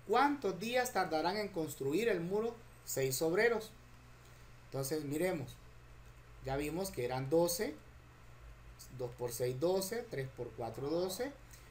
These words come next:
cuatro por tres doce. Ahora, ¿qué ocurre cuando son seis días? Utilizamos siempre la relación de proporcionalidad, es decir, la fórmula Y igual a A sobre X.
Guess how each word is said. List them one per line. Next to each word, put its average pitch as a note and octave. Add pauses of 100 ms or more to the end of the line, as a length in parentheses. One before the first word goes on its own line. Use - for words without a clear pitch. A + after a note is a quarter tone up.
(180)
cuatro A#3+
por F3
tres E3
doce. A2+
Ahora, A3+ (180)
¿qué A3
ocurre B3 (640)
cuando E3
son G#3+
seis G3
días? C3 (1400)
Utilizamos F3+
siempre G3+ (480)
la D3
relación C#3+
de D#3+
proporcionalidad, F#3 (2000)
es F#3
decir, A3+
la F#3+
fórmula G3
Y F3+
igual F#3
a D3+
A F#3+
sobre C3+
X. -